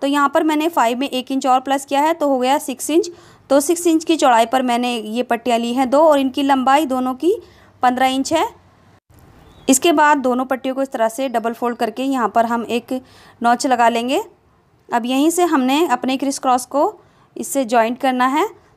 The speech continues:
तो देखिए, इसको कैसे जॉइंट करना है, जो हमारी क्रिस क्रॉस का फोल्ड वाला एरिया है, इसको हमने कट पे इस तरह से रखना है और यहाँ से हमने बेल्ट को डबल फोल्ड कर देना है और हाफ इंच का मार्जिन लेते हुए हम इसको सिलेंगे। तो देखिए, इसको हमने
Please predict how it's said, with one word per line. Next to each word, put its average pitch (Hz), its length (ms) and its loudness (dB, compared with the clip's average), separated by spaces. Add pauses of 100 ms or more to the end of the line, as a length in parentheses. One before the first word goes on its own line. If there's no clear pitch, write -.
तो 233 60 -6
देखिए, 240 300 -2
इसको 302 280 -2
कैसे 311 280 0
जॉइंट 262 280 -2
करना 269 240 0
है, 302 200 0
जो 262 160 -2
हमारी 240 360 0
क्रिस 254 220 -6
क्रॉस 247 260 -2
का 269 200 4 (440)
फोल्ड 262 240 4
वाला 269 220 4
एरिया 254 360 0
है, 311 200 -2 (440)
इसको - 240 -4
हमने 294 360 2 (300)
कट 254 120 2 (100)
पे 285 80 2
इस 285 120 -4
तरह 254 160 4
से 277 140 -2
रखना 254 300 -2
है 302 180 0
और 254 220 0
यहाँ 247 240 0
से 349 120 -4
हमने 320 240 0
बेल्ट 240 260 2
को 381 240 0 (440)
डबल 233 300 2
फोल्ड 285 280 -2
कर 269 140 -2
देना 269 260 0
है 330 180 0 (1120)
और 247 180 4
हाफ 262 280 2
इंच 370 140 2
का 339 140 0
मार्जिन 277 360 2
लेते 269 240 -2
हुए 269 160 0
हम 294 180 -2
इसको 294 260 -4
सिलेंगे। 269 520 -2 (440)
तो 247 80 2
देखिए, 254 320 0
इसको 302 360 -2
हमने 285 360 4